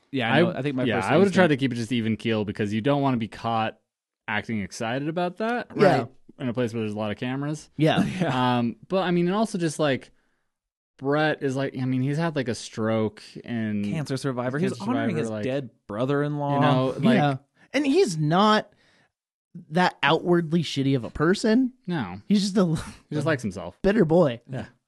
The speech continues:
Speaker 1: One bitter being.
Speaker 3: Um, I also, I mean, I have a lot more reverence to Bret Hart than I do,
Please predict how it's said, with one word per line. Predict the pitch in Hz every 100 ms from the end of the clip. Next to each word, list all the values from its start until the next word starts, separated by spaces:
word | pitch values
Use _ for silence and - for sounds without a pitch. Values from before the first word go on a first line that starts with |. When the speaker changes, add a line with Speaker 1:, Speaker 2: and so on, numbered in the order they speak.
| _ _ _ _ _ -
Speaker 1:
One | 110 123
bitter | 123 127
being. | 135 127 117 - _ _ _ _
Speaker 3:
Um, | 170 160 156 151
I | 165
also, | 160 160 151 139
I |
mean, | 131 127
I | 113 127
have | 123
a | 117
lot | 113 113
more | 120 117
reverence | 113 110 110 107 98 -
to | - 117
Bret | 101 -
Hart | 110 104
than | 107
I | 107 107
do, | 107 107 107